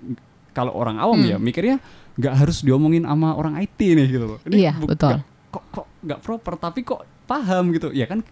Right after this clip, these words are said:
Speaker 1: balik lagi kita pakai source, kita pakai, eh, sumber yang bisa dipertanggungjawabkan. Nah,
Speaker 2: Mhm,
Speaker 1: itu
Speaker 2: mhm.
Speaker 1: sebenarnya inspirasinya tuh sesederhana
Speaker 2: Oke.
Speaker 1: itu aja gitu.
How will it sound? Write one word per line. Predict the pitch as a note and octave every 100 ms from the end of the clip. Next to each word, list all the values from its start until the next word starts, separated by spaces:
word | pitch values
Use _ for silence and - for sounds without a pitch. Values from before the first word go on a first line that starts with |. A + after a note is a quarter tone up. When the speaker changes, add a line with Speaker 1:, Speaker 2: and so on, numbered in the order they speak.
| - -
Speaker 1:
balik | - B2 D3
lagi | E3+ D3
kita | B2 C#3+ F3
pakai | - - A2+
source, | - B2+ C#3 -
kita | - C3
pakai, | B2 A#2 - A#2
eh, | - A#2+ A2+ A2+ A#2 - -
sumber | - B2+ A2+ A2+
yang |
bisa | A2 A2 A#2+
dipertanggungjawabkan. | A2 G#2+ G#2+ A2 G#2+ G#2+ G#2+ A#2+
Nah, | A#2 G3+
Speaker 2:
Mhm, | G3+ F#3
Speaker 1:
itu | G3
Speaker 2:
mhm. | G3
Speaker 1:
sebenarnya | F3 E3 D3 C#3+
inspirasinya | D3 - D3 C#3+ D3+ D3
tuh | D3 G3+ - - -
sesederhana | - F#3 D#3+ E3 C#3+ C#3 D3+
Speaker 2:
Oke. | D3
Speaker 1:
itu | C#3+
aja | C#3+ D#3 A2+ G2+
gitu. | A2 G#2 -